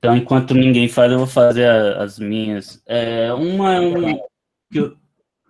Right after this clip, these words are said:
que eu debato às vezes com colegas, alunos, essa coisa de quando a gente manda um paper pra fora,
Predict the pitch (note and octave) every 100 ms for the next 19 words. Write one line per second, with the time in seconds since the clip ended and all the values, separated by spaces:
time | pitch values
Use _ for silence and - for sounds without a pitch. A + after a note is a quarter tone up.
0 | _ _ _ _ _ _ _ _ C#3 C3+
1 | C#3+ C3 C3 C3 C3+ B2 B2 B2 - A#2+
2 | B2 A2 G#2+ A#2+ B2 A#2 A#2 A2+ G#2+ A2+
3 | B2+ C3 C3 C3 B2+ B2+ A#2+ A#2 A#2+ B2+
4 | B2+ C#3 C#3 C3+ C3 B2+ B2+ B2+ A#2+ A#2
5 | - A2+ G#2+ - A2 A#2+ C3+ C3+